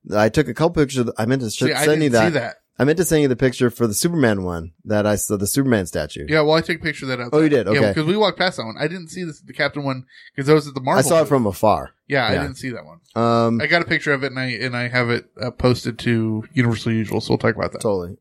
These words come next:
Speaker 1: Um, but other than that, man, I mean, uh, I just kinda went by the bigger booths and we did the signing and stuff. But, um, yeah, I mean,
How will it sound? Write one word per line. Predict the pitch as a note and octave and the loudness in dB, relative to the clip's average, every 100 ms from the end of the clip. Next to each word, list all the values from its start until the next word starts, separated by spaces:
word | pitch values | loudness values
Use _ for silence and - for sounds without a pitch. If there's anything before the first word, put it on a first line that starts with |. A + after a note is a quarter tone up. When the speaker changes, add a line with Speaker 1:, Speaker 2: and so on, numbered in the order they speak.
| - | -2
Speaker 1:
Um, | A#2 A#2+ A#2 A2+ | 2 2 2 0
but | D3 | 2
other | B3 | 2
than | F#3 | 2
that, | C3+ D#3 | 0 2
man, | A#2+ A#2+ A#2+ | 0 0 -2
I | A#2 | 0
mean, | B2+ B2+ - _ _ _ _ _ | 0 0 -4 _ _ _ _ _
uh, | A#2+ A2 A2 | -2 -2 -2
I | C3+ | -2
just | D3+ E3 | -2 0
kinda | D#3 D3 | 2 2
went | B2+ | 2
by | A#2+ | 0
the | A2 | 0
bigger | C3 C3+ | 0 0
booths | C3 C3 B2+ | 2 2 0
and | B2 | -2
we | A#2 | 0
did | A2+ | 0
the | G#2 | 0
signing | - A#2 A#2 A#2 | 0 2 2 0
and | A2 | -2
stuff. | - A2+ G#2 - | 0 0 0 -2
But, | G#2+ G2+ - | 0 0 0
um, | G2+ G2+ G2 F#2+ - _ - | -2 -2 -4 -8 -14 _ -4
yeah, | B2+ D#3 | 0 2
I | B2+ | 2
mean, | A#2+ A2+ | 0 0